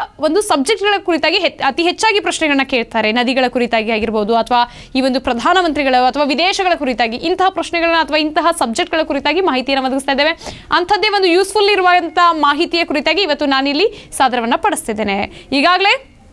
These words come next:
ಭಾರತದಲ್ಲಿ ನಲವತ್ತು ಯುನೆಸ್ಕೋ ಈ ಒಂದು ವಿಶ್ವ ಪಾರಂಪರ್ಯ ತಾಣಗಳು ಸಂಪೂರ್ಣವಾಗಿರುವಂಥ ವಿವರಣೆಯನ್ನ ನಾನು ನೀಡ್ತಾ ಇದ್ದೇನೆ. ಇಷ್ಟು ದಿನ, ಅಂದ್ರೆ ಎರಡ್ ಸಾವಿರದ ಇಪ್ಪತ್ತೊಂದರಕ್ಕಿಂತ ಬಿಫೋರ್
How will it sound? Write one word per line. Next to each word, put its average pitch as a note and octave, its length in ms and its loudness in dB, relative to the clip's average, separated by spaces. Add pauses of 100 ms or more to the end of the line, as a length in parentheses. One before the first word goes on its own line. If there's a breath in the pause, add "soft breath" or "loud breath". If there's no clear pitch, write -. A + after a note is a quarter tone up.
(380)
ಭಾರತದಲ್ಲಿ E4+ 960 2
ನಲವತ್ತು F#4 680 2
ಯುನೆಸ್ಕೋ F4 680 0 (140)
ಈ C#4+ 60 -2
ಒಂದು D4+ 220 2
ವಿಶ್ವ D#4+ 360 2
ಪಾರಂಪರ್ಯ D4 580 2
ತಾಣಗಳು C#4 440 2
ಸಂಪೂರ್ಣವಾಗಿರುವಂಥ D4+ 1000 2
ವಿವರಣೆಯನ್ನ B3 480 0
ನಾನು F4+ 200 2
ನೀಡ್ತಾ A#3 260 0
ಇದ್ದೇನೆ. B3 360 -2 (360 loud breath)
ಇಷ್ಟು C#4+ 260 -2
ದಿನ, E4 120 2 (560)
ಅಂದ್ರೆ E4+ 220 2
ಎರಡ್ C#4+ 120 2
ಸಾವಿರದ D#4 280 -2
ಇಪ್ಪತ್ತೊಂದರಕ್ಕಿಂತ D#4+ 1200 0 (100)
ಬಿಫೋರ್ D#4+ 500 2